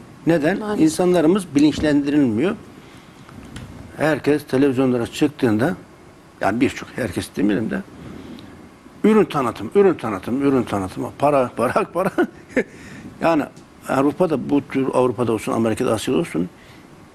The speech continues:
Speaker 1: insanları bilinçlendirici çok güzel programlar oluyor. Bizde de yeni yeni ba-, başladı maşallah.
Speaker 2: Yani yurt
Speaker 1: iyiye
Speaker 2: dışında
Speaker 1: gidiyor.
Speaker 2: zaten bir doktorun antibiyotik yazması bile çok zor.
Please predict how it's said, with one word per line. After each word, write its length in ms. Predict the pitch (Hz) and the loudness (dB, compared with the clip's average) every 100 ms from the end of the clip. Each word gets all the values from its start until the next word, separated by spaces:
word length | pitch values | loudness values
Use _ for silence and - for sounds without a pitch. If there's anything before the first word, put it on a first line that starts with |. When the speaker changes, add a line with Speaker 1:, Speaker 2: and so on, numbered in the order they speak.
| - | -4
Speaker 1:
insanları 600 | 143 139 143 151 165 131 | -2 0 2 2 0 0
bilinçlendirici 720 | 135 127 - 135 127 127 180 | 0 -2 0 2 2 2 0
çok 220 | 160 131 | 0 -2
güzel 180 | - 165 | -2 -2
programlar 580 | - 139 139 139 139 110 | 2 2 4 4 4 2
oluyor. 260 | 104 190 240 - - - - - - - | 0 -4 -8 -16 -20 -20 -20 -20 -20 -4
Bizde 220 | 160 143 139 | -2 0 2
de 80 | 190 | 4
yeni 200 | 165 151 | 6 4
yeni 140 | 123 | 2
ba-, 520 | 123 156 139 131 139 | -2 -2 -2 -2 -4
başladı 360 | 151 135 127 165 | -4 -2 -2 0
maşallah. 400 | 156 131 107 123 | 2 0 0 0
Speaker 2:
Yani 100 | 208 | 2
yurt 100 | 170 | 4
Speaker 1:
iyiye 80 | 156 | 4
Speaker 2:
dışında 160 | 147 | 4
Speaker 1:
gidiyor. 160 | 262 254 | 2 2
Speaker 2:
zaten 400 | 254 254 254 240 | 2 2 0 0
bir 180 | 220 220 | -4 -2
doktorun 360 | 233 - 254 | -2 2 2
antibiyotik 540 | 247 226 - 240 240 - | 2 0 -2 -2 -2 0
yazması 520 | 226 226 226 - 269 | 0 0 0 0 0
bile 220 | 233 208 | 2 0
çok 260 | - 220 - | 0 -4 0
zor. 440 | 196 175 175 - | 0 0 -2 -12